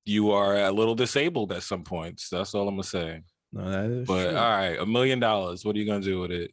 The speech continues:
Speaker 1: Pay off
Speaker 2: Pay
Speaker 1: your
Speaker 2: off the
Speaker 1: student
Speaker 2: student
Speaker 1: loans?
Speaker 2: loans and then buy a house.
Speaker 1: Mm-hmm. Where you going?
Speaker 2: Uh, <sighs> well, let's see. My student
Speaker 1: Gotta have these
Speaker 2: loans.
Speaker 1: plans ready. You gotta, you gotta be ready for the cash, 'cause you don't know when the cash just gonna run up on you.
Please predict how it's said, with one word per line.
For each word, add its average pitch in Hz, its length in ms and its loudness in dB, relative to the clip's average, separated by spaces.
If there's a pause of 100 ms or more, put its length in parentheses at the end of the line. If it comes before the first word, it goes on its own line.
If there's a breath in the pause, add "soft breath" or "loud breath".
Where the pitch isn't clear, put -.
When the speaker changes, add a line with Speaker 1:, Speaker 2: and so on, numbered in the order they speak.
(140)
Speaker 1:
Pay 110 160 2
off 107 60 4
Speaker 2:
Pay 120 60 4
Speaker 1:
your 123 80 6
Speaker 2:
off 117 120 4
the 113 80 2
Speaker 1:
student 107 160 2
Speaker 2:
student 104 300 4
Speaker 1:
loans? 98 260 0
Speaker 2:
loans - 420 -8 (220)
and 95 100 -2
then 87 200 -2
buy 98 200 2
a 110 40 -2
house. 82 720 -8 (320)
Speaker 1:
Mm-hmm. 92 360 -6 (220)
Where 104 160 2
you 104 100 2
going? 95 380 0 (560)
Speaker 2:
Uh, 98 580 0 (460)
<sighs> - 60 -16 (2000 loud breath)
well, 120 140 4
let's 113 140 2
see. 92 280 -4 (260 loud breath)
My 101 160 -6
student - 320 -4
Speaker 1:
Gotta 117 60 2
have 120 180 2
these 110 160 2
Speaker 2:
loans. 101 140 -4
Speaker 1:
plans 107 340 0
ready. 117 380 0
You 104 240 -4
gotta, 127 260 2
you 117 80 -6
gotta 123 240 2
be 98 140 -8
ready 117 320 0
for 120 160 0
the 101 80 0
cash, 98 440 0
'cause 104 160 -2
you 117 80 0
don't 131 180 2
know 131 100 2
when 120 120 2
the 107 60 2
cash 127 380 0
just 117 180 -6
gonna 120 220 0
run 117 120 2
up 110 140 -2
on 190 260 2
you. 90 320 -6